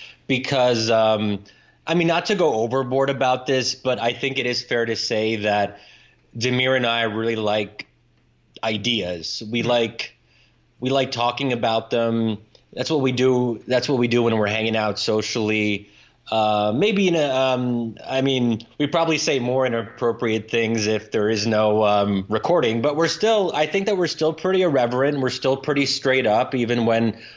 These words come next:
Speaker 1: we're being recorded.
Speaker 2: We're no Red
Speaker 1: And,
Speaker 2: Scare.
Speaker 1: um,
Speaker 2: That's true.
Speaker 1: <laughs> Yes.
Speaker 2: Those
Speaker 1: And,
Speaker 2: guys are
Speaker 1: um,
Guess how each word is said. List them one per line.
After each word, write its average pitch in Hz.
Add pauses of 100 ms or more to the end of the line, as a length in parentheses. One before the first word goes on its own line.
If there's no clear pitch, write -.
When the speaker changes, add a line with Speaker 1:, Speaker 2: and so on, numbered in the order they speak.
(120)
Speaker 1:
we're 127
being 120
recorded. 117 (280)
Speaker 2:
We're 196
no 170
Red 127
Speaker 1:
And, 123
Speaker 2:
Scare. 123
Speaker 1:
um, 123
Speaker 2:
That's 113
true. 123 (380)
Speaker 1:
<laughs> - (160)
Yes. 147 (640)
Speaker 2:
Those 175
Speaker 1:
And, 151
Speaker 2:
guys 143
are 131
Speaker 1:
um, 127